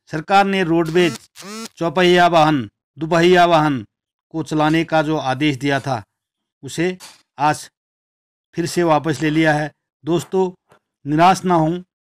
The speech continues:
ये बहुत अच्छा फैसला है। हमें जहाँ पर हैं, वहीं पर सुरक्षित रहना है, घबराएं नहीं।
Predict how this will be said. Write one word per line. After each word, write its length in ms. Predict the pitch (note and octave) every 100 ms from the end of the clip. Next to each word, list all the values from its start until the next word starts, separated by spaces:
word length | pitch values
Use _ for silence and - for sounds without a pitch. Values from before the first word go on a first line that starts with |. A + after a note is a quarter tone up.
| _ _ _ D#3+
ये 140 | F3
बहुत 280 | C#3 D#3 D#3+
अच्छा 300 | - - E3
फैसला 400 | D3 C#3+ D#3+ D3+
है। 220 | D3 D3+ - _
हमें 220 | A#2+ D3+ D#3+
जहाँ 240 | C3 D3
पर 200 | D3+ D#3+
हैं, 240 | D3 E3+ E3 _ _ _ -
वहीं 320 | B2 F3+ E3 A2+ _ _
पर 100 | E3
सुरक्षित 480 | D#3+ - D#3 - F#3
रहना 320 | D#3+ D3 E3 D#3
है, 180 | E3 D#3+ _ _ _ -
घबराएं 380 | B2+ D3+ F3 F#3
नहीं। 340 | F3+ D#3+ A#2